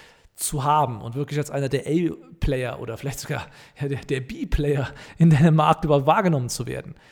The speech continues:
Wenn du keine Werbung schaltest, dann bist du per Definition in der dritten, vierten Reihe des Expertenstatuses, zumindest im wahrgenommenen Expertenstatus, und das ist der einzige Expertenstatus, der wirklich zählt, geschäftlich betrachtet am Ende des Tages, ja, bist du quasi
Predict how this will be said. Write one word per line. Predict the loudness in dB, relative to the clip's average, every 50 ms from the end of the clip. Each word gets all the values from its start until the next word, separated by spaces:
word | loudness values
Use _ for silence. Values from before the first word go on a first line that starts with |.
| _ _ _ _ -12
Wenn | -8 -6 -6
du | -4
keine | -4 -2 -2 -2 -2 -2
Werbung | -2 -2 -2 -2 -2 -4
schaltest, | -4 -2 -2 -2 -2 -2 -4 -4
dann | -4 -4
bist | -4 -6 -6 -6
du | -6 -6 -6 -8 -12 -18 _ _ _ _ _ _ _ -8
per | -4 -2
Definition | -2 -2 -2 -4 -6 -4 -6 -6 -6 -4 -4 -2 -4 -4 -4
in | -4 -2
der | -2 -2
dritten, | -4 -4 -8 -6 -4 -6 -6
vierten | -4 -6 -8 -6 -6 -8
Reihe | -6 -4 -4 -4 -2 -4 -6 -8 -10 -16 _ _ _ _ _ _ _ -12
des | -10 -10 -8
Expertenstatuses, | -8 -6 0 0 2 2 2 -2 -4 -8 -8 -4 0 0 0 0 -2 -6 -12 -10 -10 -8 -8 -8 -6
zumindest | -4 -2 -2 -2 -2 -4 -6 -8 -10 -10
im | -10 -10 -8 -4 0
wahrgenommenen | 4 6 6 6 6 4 2 -2 -2 -4 -4 -6 -8 -10
Expertenstatus, | -12 -12 -12 -8 -8 -8 -8 -8 -12 -12 -8 -8 -8 -6 -6 -8 -10 -8
und | -6
das | -8 -6
ist | -6
der | -8 -6
einzige | -6 -8 -8 -10 -10 -12
Expertenstatus, | -12 -12 -8 -6 -4 -4 -4 -6 -8 -8 -6 -6 -4
der | -4 -4
wirklich | -4 -4 -6 -8 -10 -6
zählt, | -2 0 0 0 0 -4 -12 -20 -20 -20 -20 -18 -12
geschäftlich | -8 -6 -4 -4 -4 -4 -6 -10 -10
betrachtet | -10 -10 -10 -10 -12 -12 -10 -10
am | -8
Ende | -8 -8 -10
des | -10 -8
Tages, | -8 -8 -6 -6 -8 -8
ja, | -6 -6 -6 -6 -8 -12 -20 -20 -20 -20 _ _ _
bist | -4 -2 -2 -2 -4
du | -6 -8
quasi | -4 0 2 4 4 4 2 0 -2 -4 -4